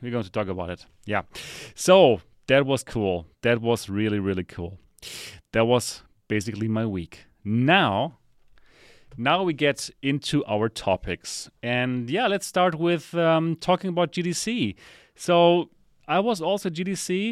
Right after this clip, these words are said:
a couple of, uh, years back, and I enjoyed it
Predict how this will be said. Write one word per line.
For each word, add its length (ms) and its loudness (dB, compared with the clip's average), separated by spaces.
a 80 -16
couple 200 -6
of, 180 -8
uh, 120 -2
years 340 -2
back, 400 -2
and 140 4
I 60 4
enjoyed 480 2
it 260 -4